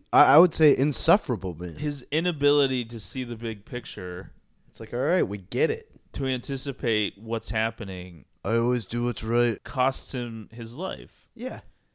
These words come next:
Speaker 2: And
Speaker 1: Although, you know, he does try to do, I guess, not honorable thing.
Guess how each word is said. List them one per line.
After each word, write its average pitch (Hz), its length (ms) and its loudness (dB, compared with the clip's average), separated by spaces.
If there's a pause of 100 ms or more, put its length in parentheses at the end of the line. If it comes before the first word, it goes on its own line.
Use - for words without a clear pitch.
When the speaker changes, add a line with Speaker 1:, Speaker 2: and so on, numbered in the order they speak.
(240)
Speaker 2:
And 113 520 -2 (100)
Speaker 1:
Although, 156 440 6 (220)
you 139 140 2
know, 110 160 2
he 131 100 0
does 143 340 6
try 123 200 4
to 104 240 2 (420)
do, 104 380 0 (420)
I 104 80 -8
guess, 101 260 -4
not 104 460 2
honorable 101 480 0
thing. 104 400 -4